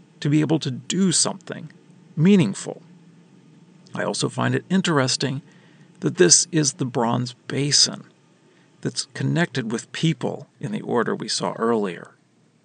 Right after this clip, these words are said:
So, if we aren't feeling good about giving, maybe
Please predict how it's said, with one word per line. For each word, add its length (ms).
So, 540
if 180
we 120
aren't 360
feeling 640
good 280
about 440
giving, 440
maybe 580